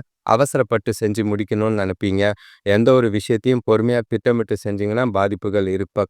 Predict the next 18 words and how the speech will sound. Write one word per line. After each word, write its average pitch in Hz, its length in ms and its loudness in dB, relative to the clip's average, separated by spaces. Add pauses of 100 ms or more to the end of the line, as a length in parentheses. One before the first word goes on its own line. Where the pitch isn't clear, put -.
(140)
இருக்காது. 101 560 0 (400)
உங்களுக்கு 131 560 2 (260)
கூட 135 240 6
வேலை 110 220 2
செய்றவங்களோட 107 540 0 (100)
ஆதரவு 113 420 2
இல்லைன்ற 107 400 -2
வருத்தமும் 107 520 -2
இருக்கும். 101 420 -2 (260)
யாரையும் 123 480 4
எதிர்பார்க்காம 110 720 -2
உங்களோட 117 420 0
வேலைகளை 98 500 -2
தன்னிச்சையா 104 460 -2
செய்யறது 95 520 -2
நல்லது. 87 480 -2 (1120)
கணவன் 120 320 2
மனைவிக்குள்ள 110 440 0